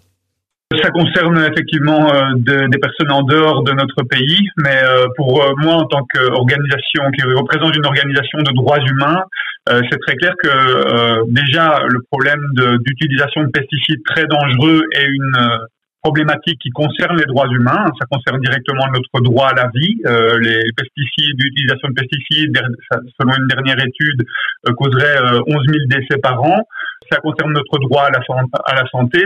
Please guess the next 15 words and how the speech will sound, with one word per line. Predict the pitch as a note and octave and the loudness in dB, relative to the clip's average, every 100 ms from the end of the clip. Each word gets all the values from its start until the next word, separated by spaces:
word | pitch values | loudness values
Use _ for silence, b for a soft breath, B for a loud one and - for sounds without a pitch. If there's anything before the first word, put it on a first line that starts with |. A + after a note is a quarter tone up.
| F#3 | 0
ça | |
concerne | D#3+ C#3 D3+ D3 | -4 -2 -2 -2
notre | C3+ C#3 | -4 -2
droit | B2+ C#3 | 0 2
à | C#3+ | 2
l'alimentation. | C3 B2 B2 A#2+ A2 - D#3+ F#3 B B - | 2 0 -2 -2 -2 0 -2 -2 B B -2
Bref, | E3 D#3+ | -2 -2
toute | D#3+ F3+ | -4 -2
une | D#3+ | 0
série | C#3+ D#3+ | 0 -2
de | C#3 | -4
droits | B2+ D3 | -2 -2
fondamentaux. | - C3+ B2+ B2+ B2 G#3 B3 B B B - | 0 -2 0 0 0 0 -2 B B B 0
Et, | E3 | 2
euh, | E3+ | 2